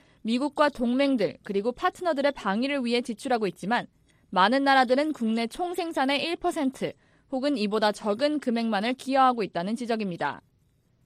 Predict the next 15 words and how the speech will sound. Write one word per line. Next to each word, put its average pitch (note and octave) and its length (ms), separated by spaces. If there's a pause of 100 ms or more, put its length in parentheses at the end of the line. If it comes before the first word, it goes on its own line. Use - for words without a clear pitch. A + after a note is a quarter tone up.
(120)
따라서 D#4 340
미국의 C#4 420
요구는 C#4 360
비합리적이지 C4 800
않으며 G3 420 (260)
전 B3 280
세계 C#4 280
오십 G#3+ 380
개 D#4 120
나라들은 C#4 560
더 A#3+ 140
많은 A3 440
기여를 C4 380
해야 A#3+ 220
한다고 F#3 460